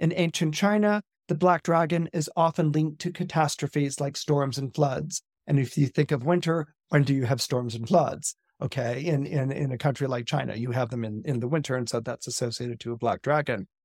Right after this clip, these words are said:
And the South in China, the South actually got two dragons. Okay, I don't know how they lucked out the, with that, but the South <laughs> got two dragons. They got the red dragon and the yellow dragon.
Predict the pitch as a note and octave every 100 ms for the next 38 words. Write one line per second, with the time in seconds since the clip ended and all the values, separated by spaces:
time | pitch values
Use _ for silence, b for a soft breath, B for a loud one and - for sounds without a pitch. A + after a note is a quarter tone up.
0 | _ _ _ _ _ F3+ F3+ - D4+ D#4+
1 | - E3 D#3 C#3 C#3 D3 D#3 A3+ E4+ F#4+
2 | - - F#3 D#3+ - - A3 C#3+ - -
3 | C#2 B2+ B2+ D3 C#3 A#2 C#3+ F3+ E3 D3+
4 | E3 C3+ A#2+ C#3+ - D3+ D3 A#2 - C3+
5 | B2+ D#3 A#2+ - B B - D#3 - G3
6 | - _ - A#3+ - A#3 G3+ E3+ C#3 B2+
7 | B2 A#2+ - _ _ _ _ D#3 D3+ D#3
8 | - D#3 C3+ D3 F3+ F#3+ G3 F#3 F#3+ F#3+
9 | F#3 - D#3 D#3 D3+ C#3+ C#3 D3 C#3+ D3+
10 | C3 A#2+ G#2 F#2 A2 B2+ C3